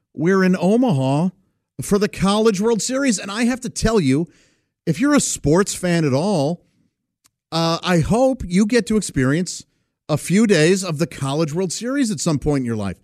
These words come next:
It's a terrific tournament. It's a wonderful event. There's a bunch of super, super cool stuff going on. Uh, I, I was there for, uh, Rosenblatt Stadium, uh, where it was held for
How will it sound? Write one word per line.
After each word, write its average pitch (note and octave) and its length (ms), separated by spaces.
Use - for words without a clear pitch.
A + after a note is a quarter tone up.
It's G#3+ 240
a F#3+ 160
terrific E3 1120
tournament. B2+ 480
It's - 140
a B2+ 80
wonderful C#3+ 760
event. G#2+ 360
There's - 380
a C#3 80
bunch F#3+ 400
of F3 100
super, E3 300
super E3+ 300
cool D#3 220
stuff D3 260
going C#3 260
on. A#2+ 240
Uh, C3 540
I, A#3+ 240
I G#3+ 120
was A#3+ 160
there F#3 200
for, E3 340
uh, C#3 120
Rosenblatt D3 720
Stadium, C3+ 560
uh, A#2+ 220
where C3 400
it C3+ 60
was A#2 180
held C3+ 300
for A2+ 480